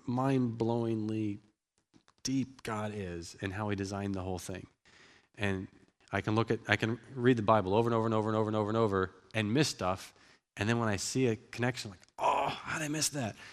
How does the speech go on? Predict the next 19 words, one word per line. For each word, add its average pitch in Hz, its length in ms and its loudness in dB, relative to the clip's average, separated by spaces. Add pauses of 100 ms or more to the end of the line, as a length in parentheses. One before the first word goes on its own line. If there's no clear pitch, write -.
(200)
It, 131 120 2 (100)
it 147 140 0
just 131 180 0
makes 120 300 2
me 104 300 -4 (680)
praise 120 380 0
God 107 380 -2
in 87 100 -4
a 85 100 -6 (320)
more 92 160 -2
rich 101 340 -4
way 104 260 0
that 90 120 0
I 90 80 0
wouldn't 98 380 -4
other-, 95 320 -4
otherwise 92 400 -6
do. - 300 -8 (840)
So 104 360 0